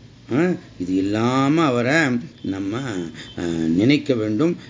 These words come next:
நம்ம இந்த, ஆ, இதாவது எப்படி சொல்லுவாருன்னா, இந்த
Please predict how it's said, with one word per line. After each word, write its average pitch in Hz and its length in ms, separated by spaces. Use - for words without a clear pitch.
நம்ம 120 360
இந்த, 131 680
ஆ, 101 260
இதாவது 131 260
எப்படி 127 200
சொல்லுவாருன்னா, 120 600
இந்த 110 540